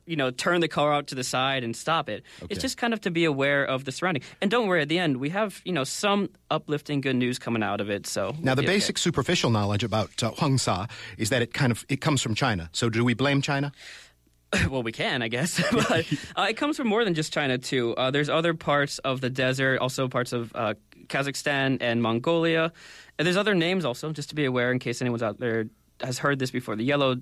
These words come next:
Speaker 1: dust, yellow winds, yellow sand, Asian dust, all of these names you may have heard.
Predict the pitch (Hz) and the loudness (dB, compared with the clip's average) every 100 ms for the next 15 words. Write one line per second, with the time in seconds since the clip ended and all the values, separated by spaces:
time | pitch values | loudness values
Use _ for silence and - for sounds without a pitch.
0 | - 143 139 139 - - - 123 120 123 | -4 0 2 0 -6 -16 -4 0 2 2
1 | 160 180 180 180 139 123 117 - 151 156 | 2 2 2 0 -2 0 0 -2 -2 2
2 | 156 151 - 135 139 139 143 139 - - | 2 2 0 -2 0 2 2 0 -2 -14
3 | - - - 151 165 151 147 143 139 131 | -20 -8 0 2 2 2 2 2 2 2
4 | 127 127 127 120 120 117 117 135 127 123 | 2 2 0 -2 0 0 -2 0 0 0